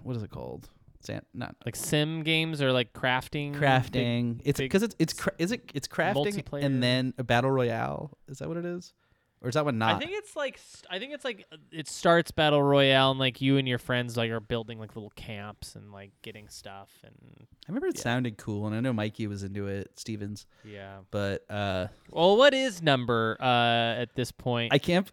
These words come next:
Speaker 1: I can't, number four, I can't believe you didn't guess
Speaker 2: Four.
Speaker 1: it. It's GoldenEye double oh seven with the nineteen sixty-four G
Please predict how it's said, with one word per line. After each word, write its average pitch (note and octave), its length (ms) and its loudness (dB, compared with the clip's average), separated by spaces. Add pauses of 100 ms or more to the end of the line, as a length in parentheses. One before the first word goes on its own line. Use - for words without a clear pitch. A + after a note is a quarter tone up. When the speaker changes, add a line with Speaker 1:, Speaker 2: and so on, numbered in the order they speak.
(140)
Speaker 1:
I C3 80 4
can't, F3 240 4
number C#3 180 6
four, B2+ 440 6
I A2 80 2
can't D3 240 6
believe E3 160 4
you D3 60 6
didn't B2+ 220 4
guess A2+ 260 2
Speaker 2:
Four. A2+ 120 2
Speaker 1:
it. - 240 -4
It's A#2+ 300 -2
GoldenEye C#3 580 4
double A#2+ 260 6
oh A#2 80 8
seven A2 460 0
with G#2+ 120 0
the A#2 60 0
nineteen G#2+ 320 2
sixty-four A2 580 2
G G#2+ 160 -4